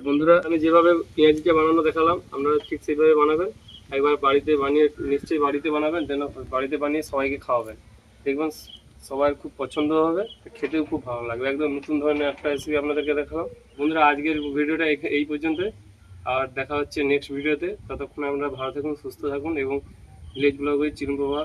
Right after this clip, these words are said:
কিচেনের সাথে যুক্ত থাকুন। দেখি বন্ধুরা পেঁয়াজিটা কেমন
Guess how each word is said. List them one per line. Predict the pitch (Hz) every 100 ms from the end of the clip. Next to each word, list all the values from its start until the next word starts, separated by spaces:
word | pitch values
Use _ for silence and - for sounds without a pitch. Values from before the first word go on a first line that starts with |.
| 151
কিচেনের | 139 143 143
সাথে | 147 185 214 - - -
যুক্ত | 135 - 117
থাকুন। | 110 113 - - - - - - _ - - _ _ - 135
দেখি | 147 147
বন্ধুরা | 139 135 127 120 - -
পেঁয়াজিটা | - 131 135 135 127
কেমন | 127